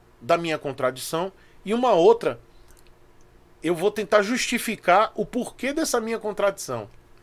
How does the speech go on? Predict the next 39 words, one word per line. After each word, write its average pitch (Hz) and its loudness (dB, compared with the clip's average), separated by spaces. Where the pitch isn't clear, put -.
Será 214 0
que - -8
ficou - -10
meio 127 -2
doido? 127 -2
Mas 151 -2
confere 214 4
até 185 4
o - 0
final 143 0
do 123 -4
vídeo, 143 -6
vocês 170 -6
vão 160 -2
entender. 160 -6
É 226 0
o 233 6
seguinte, 170 -2
a - -2
minha 226 0
contradição 143 -4
é 135 -4
que 156 -8
eu 143 -2
sempre, 170 -4
eu 135 -4
sou 160 -4
um 143 0
liberal 143 2
e 180 2
eu 202 4
sempre 196 -2
defendi 160 -2
aqui 139 -4
no 147 -6
canal 139 -2
o 214 2
livre 165 -4
mercado 120 -4